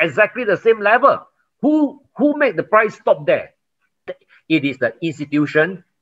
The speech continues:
intentionally stop the price there so that to induce buyer, to induce buyer, to give the impressions that this is a very, very strong support. So encourage more buyer to come in to buy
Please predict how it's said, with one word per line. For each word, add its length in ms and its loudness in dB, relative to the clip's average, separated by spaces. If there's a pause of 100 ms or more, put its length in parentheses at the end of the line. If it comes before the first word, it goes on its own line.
(140)
intentionally 1000 -2 (400)
stop 440 -2
the 60 -10
price 360 2
there 280 -2 (280)
so 320 4
that 240 2
to 200 -8
induce 680 -2
buyer, 560 2 (400)
to 80 -8
induce 420 -6
buyer, 400 2 (220)
to 160 -6
give 200 -6
the 120 2
impressions 680 0
that 140 -2
this 180 -10
is 100 -14
a 80 -6
very, 380 0
very 200 0
strong 300 -6
support. 440 -4 (220)
So 140 -8
encourage 680 -2
more 380 -2
buyer 340 2
to 80 -8
come 220 -6
in 80 -12
to 80 -6
buy 380 4